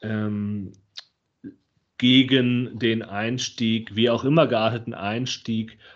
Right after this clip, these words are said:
eines Investors, eines Geldgebers in Vermarktungsrechte der D F L, die im Dezember jetzt wieder di-, diskutiert werden, ähm, stimmen wird. Ähm, d-, das wurde halt quasi, äh,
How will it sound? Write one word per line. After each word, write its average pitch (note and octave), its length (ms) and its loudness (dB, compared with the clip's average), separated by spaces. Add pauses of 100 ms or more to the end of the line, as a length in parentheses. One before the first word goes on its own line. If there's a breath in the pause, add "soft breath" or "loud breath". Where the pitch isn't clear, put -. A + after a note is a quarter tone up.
(100)
eines A2 340 -2
Investors, A2 600 2
eines G#2+ 280 -2
Geldgebers A2 800 4
in G#2+ 320 0
Vermarktungsrechte G#2 1400 0
der F#2+ 180 0
D F#2+ 240 2
F F2+ 200 -2
L, F2+ 460 -4 (520 soft breath)
die G#2+ 240 2
im A2 100 2
Dezember A#2+ 540 2
jetzt A2 240 -2
wieder A2+ 140 -2
di-, A2 220 -6
diskutiert A#2 600 0
werden, G#2+ 340 0 (800)
ähm, G#2 320 -2
stimmen F#2 460 -2
wird. - 300 -14 (680 soft breath)
Ähm, G#2+ 220 0
d-, A#2 180 4
das - 220 -4
wurde C3+ 220 6
halt A#2+ 200 2
quasi, A#2 520 2
äh, A2 560 -2